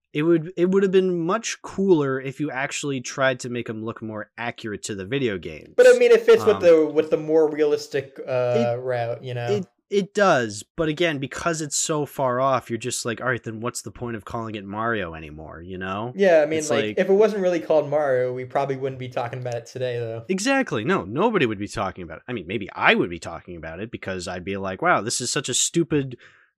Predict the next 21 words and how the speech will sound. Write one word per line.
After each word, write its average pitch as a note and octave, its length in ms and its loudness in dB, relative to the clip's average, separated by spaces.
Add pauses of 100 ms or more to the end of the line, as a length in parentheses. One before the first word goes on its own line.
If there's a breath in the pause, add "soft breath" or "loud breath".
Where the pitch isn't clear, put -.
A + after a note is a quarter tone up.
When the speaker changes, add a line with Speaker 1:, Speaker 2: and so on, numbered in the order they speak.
(100)
Speaker 1:
uh, C#3 180 4
Speaker 2:
Weird F3 100 0
Speaker 1:
nineties D#3+ 380 2
Speaker 2:
movie. C3+ 160 -2
Speaker 1:
movie." B2 120 -6
And G#2 140 -12 (380 soft breath)
I D#3 140 8
love A3 300 6
weird, C#3 340 4
stupid B2 320 -2
nineties G2+ 400 -6
movies, D#2+ 400 -10
but - 500 0 (300)
yes, E3 400 -4 (320 soft breath)
I F3 100 4
think, G#3+ 380 0 (160 soft breath)
but D#4+ 100 4
I D4 120 4
think C4+ 280 -6
because G3+ 520 0
it's, D#3 200 -4